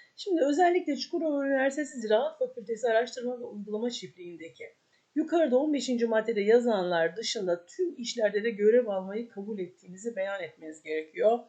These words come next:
Adayların iki aylık deneme sürelerini de kabul etmiş olmaları gerekiyor.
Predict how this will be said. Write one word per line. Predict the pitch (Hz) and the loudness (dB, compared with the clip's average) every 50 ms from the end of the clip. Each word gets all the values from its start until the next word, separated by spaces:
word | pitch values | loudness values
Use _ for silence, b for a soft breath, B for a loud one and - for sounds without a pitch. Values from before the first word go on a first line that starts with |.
| B B B B B B B B B B | B B B B B B B B B B
Adayların | - 311 311 339 349 359 359 311 349 349 359 330 - | 4 6 8 8 8 6 6 6 4 2 2 0 -2
iki | 302 277 240 - 370 | -4 -8 -4 0 4
aylık | 381 339 330 320 320 - - | 6 6 6 4 2 -2 0
deneme | 294 294 302 285 294 302 | 0 2 4 2 2 0
sürelerini | - - 269 269 269 262 262 262 254 | -2 -4 -2 -2 0 2 2 2 4
de | 240 240 233 | 4 4 4
kabul | - 220 202 196 190 | 2 -4 -4 -4 -4
etmiş | 196 196 202 - - | -6 -6 -8 -12 -8
olmaları | 202 185 180 175 165 165 165 160 | -8 -8 -6 -6 -6 -6 -8 -8
gerekiyor. | 160 160 170 185 214 226 233 226 247 247 254 262 254 262 | -6 -4 0 0 0 0 -2 -4 -2 2 4 6 6 4